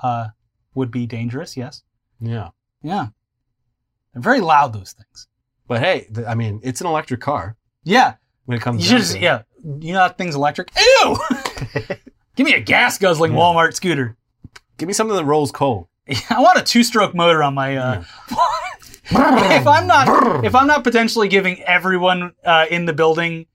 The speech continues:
Speaker 1: lung cancer,
Speaker 2: Yeah.
Speaker 1: I wanna drive it.
Speaker 2: I wanna smell it. I wanna
Speaker 1: Yeah.
Speaker 2: taste it.
Speaker 1: Mm-hmm. He kept looking at me.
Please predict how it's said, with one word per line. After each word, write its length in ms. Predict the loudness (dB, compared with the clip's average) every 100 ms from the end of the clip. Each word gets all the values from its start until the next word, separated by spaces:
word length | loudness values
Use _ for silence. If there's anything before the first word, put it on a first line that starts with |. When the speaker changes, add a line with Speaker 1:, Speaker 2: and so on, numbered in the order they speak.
| _ _ -2
Speaker 1:
lung 220 | -2 0
cancer, 500 | 2 2 2 0 0 _
Speaker 2:
Yeah. 220 | -6 -4
Speaker 1:
I 120 | 2 4
wanna 180 | 4 4
drive 220 | 2 2
it. 100 | -4 -16
Speaker 2:
I 60 |
wanna 140 | -16 -14
smell 340 | -10 -8 -8
it. 80 | -12 _ _
I 40 | -6
wanna 100 | -6
Speaker 1:
Yeah. 40 |
Speaker 2:
taste 320 | -4 -6 -8 -14
it. 100 | -20 -20 _
Speaker 1:
Mm-hmm. 300 | -8 -8 -10 -12 _ _ -6
He 100 | 0
kept 220 | 0 0
looking 380 | 2 2 4 4
at 200 | 4 0
me. 180 | -4